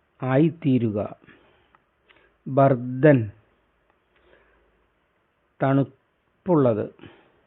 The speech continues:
വസലാമൻ, രക്ഷയും,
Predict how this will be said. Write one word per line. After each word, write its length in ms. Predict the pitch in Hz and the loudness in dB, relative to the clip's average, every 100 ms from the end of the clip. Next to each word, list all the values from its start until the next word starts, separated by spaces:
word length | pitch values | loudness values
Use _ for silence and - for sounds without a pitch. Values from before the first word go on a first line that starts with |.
| _ _ _ _ _ _ - | _ _ _ _ _ _ -2
വസലാമൻ, 1000 | 151 147 - 127 127 139 147 147 113 98 95 _ _ _ _ _ _ _ 151 | 0 0 0 2 4 6 6 4 2 -6 -16 _ _ _ _ _ _ _ -2
രക്ഷയും, 840 | 127 113 - - 151 127 95 80 | 0 0 -4 4 6 6 0 -10